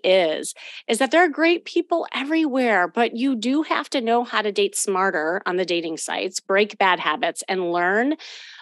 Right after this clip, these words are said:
about the m-, latest modern dating trends so that you can navigate them into healthy, successful relationships without falling into the trap of the wear and tear of dating fatigue and the anxiety, as I talked about, and that'll get you the best results.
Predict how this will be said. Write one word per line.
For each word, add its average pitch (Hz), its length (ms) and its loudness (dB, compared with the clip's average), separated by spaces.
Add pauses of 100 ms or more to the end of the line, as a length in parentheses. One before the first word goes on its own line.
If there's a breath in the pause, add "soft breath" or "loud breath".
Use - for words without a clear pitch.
(120 loud breath)
about 180 520 2
the 185 80 0
m-, 180 380 -2
latest 220 640 4
modern 175 400 0
dating 196 340 4
trends 160 420 -4
so 185 120 0
that 170 140 0
you 185 80 -2
can 170 200 -4
navigate 165 500 -4
them 160 240 -4
into 160 300 -8
healthy, 170 480 -6
successful - 640 -10
relationships 226 840 -4
without 262 420 -4
falling 311 240 -2
into 302 180 -4
the 269 100 -2
trap 277 400 -2
of 233 200 2 (360 loud breath)
the 240 100 6
wear 233 320 6
and 254 160 4
tear 247 260 4
of 220 140 -2
dating 208 300 2
fatigue 220 720 4
and 208 120 0
the 208 100 2
anxiety, 240 600 2
as 175 140 -2
I 190 80 0
talked - 360 -6
about, - 300 -6
and 190 140 -4
that'll 240 220 0
get 233 200 -4
you 220 120 -4
the 202 100 -2
best 175 320 -4
results. - 460 -8